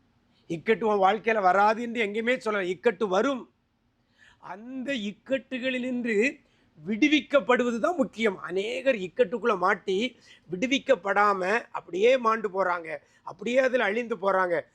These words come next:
ஆனால் வேதவசனம் சொல்லுகிறது, "இக்கட்டு நின்று விடுவிக்கப்படுவான்" என்று சொல்லப்பட்டிருக்கிறது. இந்த வார்த்தை இன்னைக்கு உங்களுக்கு நேராக வருகிறது.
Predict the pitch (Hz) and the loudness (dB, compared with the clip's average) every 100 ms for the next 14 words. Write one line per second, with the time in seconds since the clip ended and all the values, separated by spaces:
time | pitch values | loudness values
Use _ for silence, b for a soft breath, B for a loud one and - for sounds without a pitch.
0 | _ - 190 214 170 220 - 180 233 254 | _ -4 -2 0 0 -2 -2 -4 -2 -2
1 | 233 220 196 196 208 196 170 233 - B | -2 -6 -4 -6 -4 -4 -2 -4 -6 B
2 | B 190 247 _ - 269 - 247 208 226 | B -8 -8 _ 0 0 0 -6 -4 -4
3 | 262 240 233 269 277 262 254 214 214 214 | -8 -4 -2 0 0 0 0 0 0 -2
4 | 196 196 185 175 180 156 151 165 160 - | -4 -6 -4 -4 -6 -8 -6 -6 -6 -8
5 | _ _ - 156 170 220 - 220 202 190 | _ _ -12 -2 2 2 2 -4 -4 -6
6 | 185 220 - 208 208 208 196 208 214 226 | -2 -2 0 -2 0 -2 -4 -4 -2 0
7 | 254 | 0